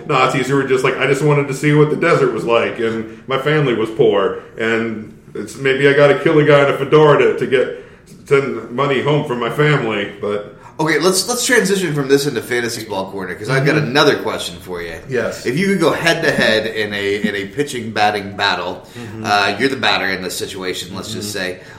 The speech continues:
Speaker 2: uh, and, and, and one world leader pitching, uh, past or present, uh, who, who would, who would you go up against? Who, who do you think you would, you would like to,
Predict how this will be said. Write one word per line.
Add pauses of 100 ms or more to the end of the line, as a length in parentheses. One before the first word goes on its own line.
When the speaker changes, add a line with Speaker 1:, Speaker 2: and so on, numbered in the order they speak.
Speaker 2:
uh,
and,
and,
and
one
world
leader
pitching, (320)
uh,
past
or
present, (380)
uh, (180)
who,
who
would,
who
would
you
go
up
against?
Who,
who
do
you
think
you
would,
you
would
like
to,